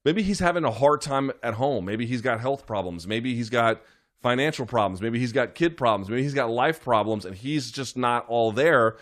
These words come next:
and he's making bad decisions. Again, dude, is it possible he just had a really bad night? Yes, of course it is. But we won't really know what the full answer is until somebody does the job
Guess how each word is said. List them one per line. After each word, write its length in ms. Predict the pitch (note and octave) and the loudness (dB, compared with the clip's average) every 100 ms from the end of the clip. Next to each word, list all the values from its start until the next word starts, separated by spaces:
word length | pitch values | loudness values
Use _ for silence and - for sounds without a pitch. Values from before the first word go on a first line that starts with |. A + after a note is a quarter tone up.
| - _ | -20 _
and 100 | A2 | -4
he's 140 | C3+ | -2
making 340 | B2+ C3+ C3+ A#2+ | 0 -2 -2 0
bad 200 | B2+ C3+ | 2 0
decisions. 340 | C#3 G#3 C3+ | -2 -6 -6
Again, 220 | C#3+ C4 | -2 -2
dude, 200 | G3 D#3 - _ _ | 0 -4 -6 _ _
is 160 | E3+ G#3+ | 2 2
it 140 | C4 | 0
possible 480 | - F3+ A#3 D3+ C#3+ | 0 2 2 0 -2
he 160 | A#2 D3 | -2 -2
just 160 | F3 | 0
had 120 | E3 E3 | 4 4
a 80 | |
really 720 | B2+ F2+ E2 G2+ B2+ B2+ F#2 | 2 -4 -6 0 4 4 2
bad 360 | D#2 G2+ A2 G#2+ | 0 2 4 2
night? 320 | G2 C#3+ D3+ | 0 0 0
Yes, 180 | F#3 - | -2 -4
of 120 | A#3 | -6
course 340 | - B3 C4+ C3+ | -8 -8 -4 -2
it 100 | F2+ | -4
is. 240 | C2+ - _ _ _ - | -6 -14 _ _ _ 0
But 140 | C#3+ | 2
we 100 | F3 | 2
won't 220 | G3 F#3 | 2 4
really 180 | F3+ E3+ | 4 4
know 220 | D3+ E3 | 6 4
what 160 | D#3 D3+ | 4 0
the 80 | A#2 | -4
full 240 | D#3+ D3 | -2 2
answer 340 | D#3+ F#3 C3+ | 2 2 2
is 100 | A#2+ | 0
until 360 | A2+ A#2+ D3 C#3+ | -2 -6 -2 -2
somebody 480 | C3+ D3+ D3+ C3 A#2+ | 0 0 2 2 2
does 220 | B2 A#2 | 0 0
the 80 | G#2+ | -2
job 520 | G2+ C#3+ B2+ G#2+ G#2+ | 2 4 6 4 0